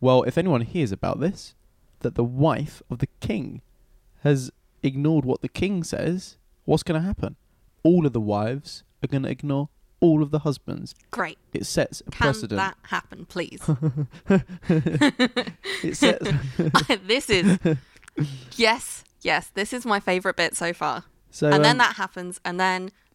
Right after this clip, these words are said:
Speaker 2: the Bible ends. Great,
Speaker 1: Yeah.
Speaker 2: done.
Speaker 1: Yeah. So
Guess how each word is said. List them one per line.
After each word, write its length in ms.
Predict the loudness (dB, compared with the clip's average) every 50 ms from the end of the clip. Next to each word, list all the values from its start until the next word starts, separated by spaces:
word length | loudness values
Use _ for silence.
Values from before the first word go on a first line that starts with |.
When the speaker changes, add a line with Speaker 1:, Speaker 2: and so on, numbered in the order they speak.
| _ _
Speaker 2:
the 100 | -14 -8
Bible 300 | -2 -2 -2 0 -2 -2
ends. 260 | -4 -6 -6 -8 -12 -10
Great, 280 | -6 -6 -6 -6 -6 -10 _ -4
Speaker 1:
Yeah. 200 | -2 0 0 0
Speaker 2:
done. 160 | 0 -4 -8 _ _ _ _ _ -20 -20 -20 -20 -20 -20 _ _ _ -20 _ _ _ _ _ _
Speaker 1:
Yeah. 260 | 0 2 4 2 2 0 -6 _ _ _ _ _ _ _ -20 -20 -20 -18 -12
So 360 | -4 0 2 4 4 4 2